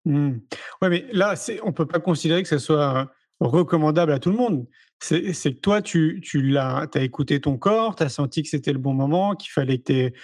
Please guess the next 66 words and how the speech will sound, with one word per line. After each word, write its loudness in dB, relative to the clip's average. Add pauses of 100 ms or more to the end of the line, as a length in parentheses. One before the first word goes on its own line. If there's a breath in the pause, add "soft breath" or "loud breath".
(160 loud breath)
que -2
tu 0
te 0
lances 4
dans 2
cette -2
direction. 2
Mais 2 (340 loud breath)
une 2
personne 0
qui 2
nous 2
écoute, 0
là, 2
qui -4
se -2
dirait, « 4
Ouais, 2
putain, -2
Florian, 0
il 0
a 2
raison, 0
allez, 2
demain, 0
c'est -2
bon, 0
euh, -2
j'enlève 0
mes -2
chaussures. » 0 (440 soft breath)
Tu 0
vois, 2
c'est, -4
je, -6 (300)
je, -4
je -2
suis -2
pas 0
sûr 0
que -14
ce 0
soit 2
recommandable 2
dans 2
ce -8
sens-là, 0
non ? -2
Il 0
y 2
a, 0 (320 loud breath)
il 0
faut 0
aussi 2
avant 2
tout, 2
euh, 2 (220)
écouter 0
son 0
corps, 2
tu -4
vois, 4
vraiment 2
le 0
sentir, -2
quoi. -4